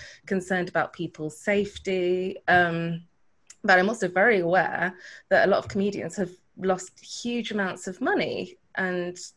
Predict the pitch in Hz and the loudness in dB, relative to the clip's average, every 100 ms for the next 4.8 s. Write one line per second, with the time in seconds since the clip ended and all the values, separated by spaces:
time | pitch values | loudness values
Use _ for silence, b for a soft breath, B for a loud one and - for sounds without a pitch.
0 | _ - 196 180 - 180 180 180 175 - | _ -8 -6 -4 -4 -4 0 0 0 -4
1 | 190 175 170 - 175 175 175 B B B | -4 -4 -4 -2 0 -2 -6 B B B
2 | B _ - 175 - 185 - - 180 175 | B _ 0 0 2 -2 -4 -6 -4 -4
3 | 175 - 175 175 - - 214 208 214 175 | -6 0 2 2 0 -4 -4 -4 -2 -4
4 | 160 - - 151 165 170 175 - | -2 -4 -2 -2 -2 0 0 0